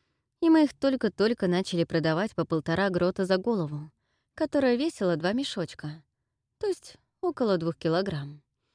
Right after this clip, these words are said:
Но для этих сыров нужна была сыроварня с котлами. Готовить дома в горшках, как яблочный. Его было неудобно. Сайке помогали все животноводы, но этого было мало.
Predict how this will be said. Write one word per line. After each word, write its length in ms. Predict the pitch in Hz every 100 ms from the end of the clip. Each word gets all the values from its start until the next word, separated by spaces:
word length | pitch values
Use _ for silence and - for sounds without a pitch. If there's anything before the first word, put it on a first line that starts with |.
| _ _ _ -
Но 100 | 311
для 200 | 254 262
этих 180 | 247 220
сыров 380 | 202 214 220
нужна 340 | 170 160 175 190
была 240 | 170 170
сыроварня 560 | - 160 147 170 165 151
с 80 | -
котлами. 580 | 160 175 156 147 147 - _ _ _ _ _ -
Готовить 480 | 254 247 254 247 202
дома 260 | 220 208
в 40 | 160
горшках, 560 | 156 147 - 226 151 -
как 200 | 180 220
яблочный. 680 | 208 175 147 - 151 151 - _ _ _ _ _ -
Его 280 | 285 277 254
было 180 | 175 151
неудобно. 800 | 151 160 165 156 143 143 151 - _ _ _ _ _ _ _ _
Сайке 380 | - 302 285 -
помогали 540 | 185 180 180 180 208 160
все 240 | - 175
животноводы, 840 | 180 175 180 180 196 165 147 151 _ _ _ _ -
но 140 | 240
этого 320 | 233 - 151
было 240 | 147 151 147
мало. 480 | 147 143 147 156